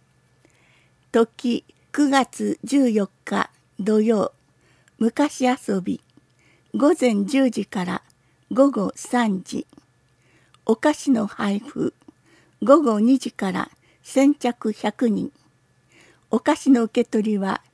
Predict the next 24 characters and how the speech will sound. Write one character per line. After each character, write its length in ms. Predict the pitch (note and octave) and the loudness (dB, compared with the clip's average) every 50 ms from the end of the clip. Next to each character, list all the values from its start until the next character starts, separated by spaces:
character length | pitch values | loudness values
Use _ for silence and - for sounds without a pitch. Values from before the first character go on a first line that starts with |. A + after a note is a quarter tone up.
| _ _ _ _ _ _ | _ _ _ _ _ _
中 240 | - - C4+ C#4 D4 | -2 2 2 2 4
学 240 | - C4+ C#4+ - - | 2 0 -2 -2 -8
生 400 | - - - A3 A3 G#3+ G#3 - - | -18 -8 -4 -2 -2 -2 -2 -4 -6
以 100 | G#3+ G#3+ | -10 -10
下。 260 | _ - - G#3+ - _ _ _ - _ _ _ _ _ _ _ _ _ _ _ _ _ _ _ _ _ _ _ _ _ _ _ _ _ _ _ _ _ _ _ _ - | _ -10 -10 -10 -10 _ _ _ -20 _ _ _ _ _ _ _ _ _ _ _ _ _ _ _ _ _ _ _ _ _ _ _ _ _ _ _ _ _ _ _ _ 2
お 100 | A3+ - | 2 2
月 300 | - - - - - C#4+ | 2 -2 -10 0 2 4
見 160 | D4+ D#4 C#4 | 4 4 4
泥 260 | C#4+ D4+ D#4+ D4+ C#4+ | 2 2 2 2 2
棒 240 | B3 A3 G3+ G3 - _ _ _ _ | 2 0 -2 -2 -4 _ _ _ _
と 120 | - A3+ G#3+ | -2 -2 0
は？ 200 | G3+ G3 A#3 E4+ - _ _ _ _ _ _ _ _ _ _ _ _ _ _ _ _ _ _ _ _ _ _ _ _ _ _ _ - | 0 -2 -4 -6 -10 _ _ _ _ _ _ _ _ _ _ _ _ _ _ _ _ _ _ _ _ _ _ _ _ _ _ _ 2
お 80 | A#3 A#3 | 2 2
月 300 | - - C#4+ - C#4+ C4 | 2 -2 -2 2 4 4
見 160 | C4 C4+ B3 | 6 6 4
泥 260 | B3+ C4+ B3+ B3+ A#3 | 4 4 4 4 4
棒 300 | G#3 G#3+ G#3 G#3 G3+ G3 | 2 2 0 0 0 0
は、 220 | G3 G3 F#3 - _ _ _ _ _ _ _ _ _ _ _ _ _ _ | -2 -2 -4 -4 _ _ _ _ _ _ _ _ _ _ _ _ _ _
豊 220 | - - D4 D4+ E4 | -4 0 2 2 2
作 360 | - - D4 - - - C4+ | 2 -2 -4 -4 0 2 2
に 120 | C4 C4+ | 2 2
感 300 | C#4 - - D4 C#4+ D4+ | 0 -2 -2 0 0 0
謝 220 | - - - G#3 G#3 | -2 -4 -6 -6 -6
し、 300 | - - - G#3 - | -6 -8 -8 -8 -8